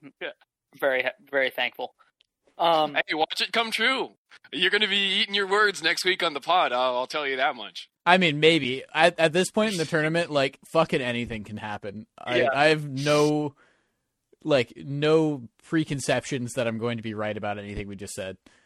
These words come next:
Speaker 2: No, no, none, like, literally none at all. I just, like, from the games that I have seen,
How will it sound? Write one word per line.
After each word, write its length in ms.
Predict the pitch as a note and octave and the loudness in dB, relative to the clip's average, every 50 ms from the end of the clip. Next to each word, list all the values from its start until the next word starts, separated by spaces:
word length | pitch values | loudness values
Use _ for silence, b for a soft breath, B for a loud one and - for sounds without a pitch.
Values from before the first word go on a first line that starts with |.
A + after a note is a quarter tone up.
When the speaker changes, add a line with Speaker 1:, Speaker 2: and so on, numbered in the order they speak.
| b b b b b b b b _ _ _ _ - | b b b b b b b b _ _ _ _ 2
Speaker 2:
No, 160 | G#3+ G3+ F3 | 4 4 6
no, 160 | E3 D#3+ D#3 | 6 6 4
none, 420 | D#3 D#3 D#3 D#3+ D#3+ E3 D#3+ D#3+ D3+ - - | 4 4 2 2 2 -2 -12 -14 -10 -2 0
like, 180 | D#3 C#3+ C#3+ | 0 0 0
literally 300 | D#3 E3 E3+ E3 E3 D#3 | 0 2 2 4 2 2
none 180 | D3+ C#3+ C#3 B2+ | 2 2 0 0
at 80 | B2+ B2 | 0 -2
all. 240 | A#2 A#2+ A#2+ - b b b b b | -2 -2 -2 -4 b b b b b
I 120 | - D3+ C#3+ | -2 0 2
just, 220 | C#3 C3+ - - | 2 0 0 0
like, 240 | D#3+ C3+ C3 - - - - - | 0 -2 -2 -2 -8 -20 -10 0
from 260 | - G#3 G3+ G3+ G#3 G#3+ | 2 2 2 2 0 -4
the 80 | G3 | -4
games 380 | F#3+ E3+ E3+ D#3 D#3+ D#3+ D3 - | 0 2 2 0 0 -2 -4 -6
that 80 | - C3+ | 0 0
I 80 | C3 | 0
have 280 | A#2+ - - C#3 C#3 C3+ | 2 2 2 0 0 0
seen, 500 | - - - C3+ B2+ C3 C#3 D#3+ F#3 - | -6 -8 -8 -8 -10 -14 -14 -14 -18 -20